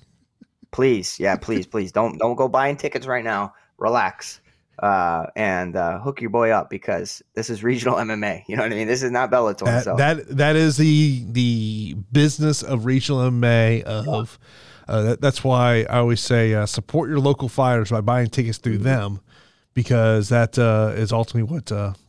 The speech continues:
Speaker 2: benefits them. Because, uh, I, there are some fighters locally that I know, um, they know how to push tickets,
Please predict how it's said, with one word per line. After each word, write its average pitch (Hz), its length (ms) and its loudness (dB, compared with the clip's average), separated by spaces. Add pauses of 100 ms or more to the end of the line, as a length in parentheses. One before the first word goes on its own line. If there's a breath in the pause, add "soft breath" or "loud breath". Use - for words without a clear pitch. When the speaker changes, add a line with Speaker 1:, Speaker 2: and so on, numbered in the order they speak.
(160)
Speaker 2:
benefits 131 380 2
them. 120 200 2
Because, 104 320 -4
uh, 104 80 0
I, 120 360 -2
there 131 140 4
are 131 140 4
some 139 160 0
fighters 123 460 2
locally 127 360 2
that 113 200 2
I 113 40 4
know, 113 320 2
um, 107 360 0 (1200 loud breath)
they 131 100 4
know 143 120 4
how 143 80 2
to 143 60 0
push - 260 -6
tickets, - 500 -6